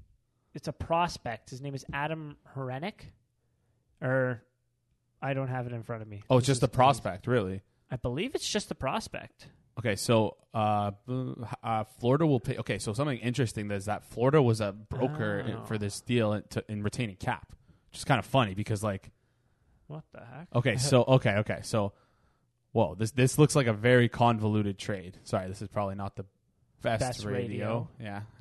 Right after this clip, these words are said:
Speaker 1: Oh, well.
Speaker 2: Uh, we should create a bin-, bingo card every time we say that.
Speaker 1: <laughs>
Speaker 2: <laughs> Um, okay, maybe we should wait a bit for that to trickle in. What about, what about the Kopp return?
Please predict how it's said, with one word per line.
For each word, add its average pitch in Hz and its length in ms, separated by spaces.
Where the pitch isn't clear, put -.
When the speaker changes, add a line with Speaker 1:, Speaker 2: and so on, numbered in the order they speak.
Speaker 1:
Oh, 127 160
well. 120 160
Speaker 2:
Uh, 107 60
we 110 100
should 113 140
create 123 180
a 107 40
bin-, 101 360
bingo 98 260
card - 380
every 107 140
time 98 160
we - 80
say - 140
that. 160 960
Speaker 1:
<laughs> - 160
Speaker 2:
<laughs> - 180
Um, 117 380
okay, 127 140
maybe 123 140
we 143 160
should 139 140
wait 120 200
a 120 60
bit 120 140
for - 80
that 113 140
to 113 80
trickle 117 300
in. 110 80
What 113 100
about, 127 240
what 131 120
about 131 160
the 123 60
Kopp - 300
return? 98 320